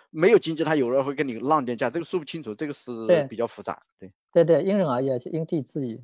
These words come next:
Speaker 2: 对。
Speaker 1: 对。
Speaker 2: 嗯，然后，呃，有一个人问你这个，这个 contract 怎么找，其实你刚才有，也，
Speaker 1: 啊，
Speaker 2: 也有分享到过了，
Speaker 1: 对，这，这群里找，
Speaker 2: 就是
Speaker 1: 这我自己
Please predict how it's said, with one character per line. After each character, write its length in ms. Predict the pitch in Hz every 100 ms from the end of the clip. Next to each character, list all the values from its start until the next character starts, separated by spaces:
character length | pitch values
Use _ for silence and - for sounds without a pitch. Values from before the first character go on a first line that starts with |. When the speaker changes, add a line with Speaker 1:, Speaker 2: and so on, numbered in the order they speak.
| _
Speaker 2:
对。 240 | 123 113 120 _
Speaker 1:
对。 160 | _ 101 _ _ _ _ -
Speaker 2:
嗯， 460 | 147 147 147 143 - _ _ _ _ _
然 160 | - 160
后， 480 | 185 208 180 156 147
呃， 400 | - 151 147 139
有 160 | 143 139
一 60 | 156
个 100 | 214
人 200 | 170 190
问 200 | 196 165
你 100 | 123
这 140 | 139
个， 160 | 151 143
这 100 | 160
个 100 | 143
contract 540 | - 165 170 151 151
怎 100 | 127
么 80 | 120
找， 200 | 120 101
其 180 | - 175
实 100 | 175
你 160 | 160 131
刚 160 | 170
才 140 | 190 165
有， 300 | 139 120 -
也， 140 | 147
Speaker 1:
啊， 60 | 131
Speaker 2:
也 100 | 175
有 60 |
分 240 | - - 233
享 160 | 135
到 160 | - 165
过 160 | 135 151
了， 20 |
Speaker 1:
对， 80 | 123
这， 20 |
这 0 |
群 140 | 120
里 80 | 151
找， 120 | - -
Speaker 2:
就 60 |
是 180 | 170 123
Speaker 1:
这 100 | 131
我 180 | 147 135
自 220 | 127
己 60 | 202